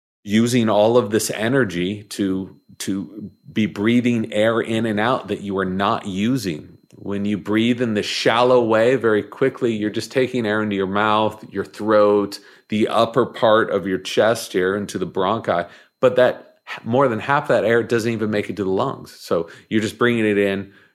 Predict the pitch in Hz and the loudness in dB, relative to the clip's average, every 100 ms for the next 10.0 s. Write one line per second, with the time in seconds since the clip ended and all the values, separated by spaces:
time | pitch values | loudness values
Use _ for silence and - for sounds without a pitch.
0 | - - 90 85 - 95 - 85 78 80 | -10 -4 -4 -4 -4 -4 -2 -2 -2 -4
1 | - 101 95 120 120 170 165 156 139 127 | -2 -2 0 -2 2 2 2 2 4 4
2 | 117 - - _ _ - 131 113 117 113 | 2 -4 -20 _ _ -2 0 0 0 0
3 | 107 98 - - 117 101 90 87 - _ | 0 -2 -4 0 4 4 2 -2 -12 _
4 | _ - 104 104 - 104 92 101 107 117 | _ -2 -2 -2 -4 -6 0 2 2 2
5 | 117 117 113 - 90 95 98 107 113 87 | -2 -4 -8 -12 -8 -2 0 2 2 0
6 | 87 95 90 90 113 120 95 82 82 101 | -4 -8 -6 -4 -4 -2 -2 -2 -2 -4
7 | 95 104 101 98 95 95 90 87 85 - | -2 -2 -4 -6 -4 -2 -2 -2 -6 -4
8 | 92 92 - - 78 78 76 90 87 87 | -2 -2 -6 -8 -6 -6 -10 -10 -8 -6
9 | 98 101 98 - 123 120 127 139 127 | -4 -2 -4 -4 -2 -2 0 0 2